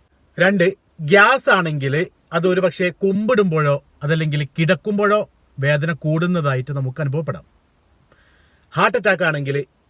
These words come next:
നടക്കുമ്പോഴോ അതല്ലെങ്കിൽ എക്സർസൈസ് ചെയ്യുമ്പോഴോ ഈ വേദന കൂടുന്നതായിട്ട് കാണാം.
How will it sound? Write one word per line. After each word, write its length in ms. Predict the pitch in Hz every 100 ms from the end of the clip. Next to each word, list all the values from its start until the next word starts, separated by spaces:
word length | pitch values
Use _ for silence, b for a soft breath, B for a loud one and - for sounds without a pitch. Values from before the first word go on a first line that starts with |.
| _ _
നടക്കുമ്പോഴോ 720 | 143 147 165 175 208 190 170 117 - _ _
അതല്ലെങ്കിൽ 320 | 147 151 151 151
എക്സർസൈസ് 540 | 170 143 - 190 202 -
ചെയ്യുമ്പോഴോ 480 | 156 143 131 127 127 131 _ _ -
ഈ 80 | 139
വേദന 360 | 131 131 131 139 _ _ -
കൂടുന്നതായിട്ട് 600 | 147 151 143 123 120 165
കാണാം. 200 | 123 80